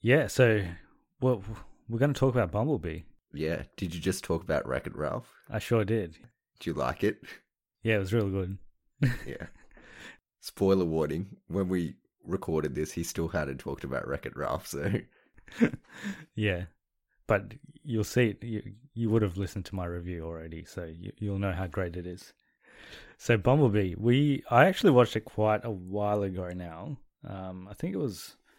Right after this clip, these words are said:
Speaker 1: 'cause I watched a preview screening of it, so it was, like, a week before it actually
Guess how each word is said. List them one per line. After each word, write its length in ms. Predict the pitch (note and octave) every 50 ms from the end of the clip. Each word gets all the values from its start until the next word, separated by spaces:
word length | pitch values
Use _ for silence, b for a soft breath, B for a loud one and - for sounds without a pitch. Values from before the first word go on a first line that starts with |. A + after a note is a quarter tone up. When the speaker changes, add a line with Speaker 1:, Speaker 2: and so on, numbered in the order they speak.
| b b b
Speaker 1:
'cause 140 | - A#2 A#2+
I 60 | B2
watched 260 | C3+ C#3+ C3+ - -
a 60 | A2
preview 380 | F#2+ - - A#2 A2 G2+ G#2 G2
screening 420 | - - - G2+ F#2+ F2+ F2 E2+
of 120 | E2+ D#2+ D#2+
it, 140 | - - -
so 100 | - G2
it 40 |
was, 140 | F#2+ F#2 F2
like, 200 | A2 G#2+ G2+ -
a 40 | G2
week 240 | E2+ F#2+ G#2 E2+ -
before 280 | - - - G#2 G2 F2+
it 60 | F2 -
actually 400 | G2 F#2 - - - F#2+ F2 E2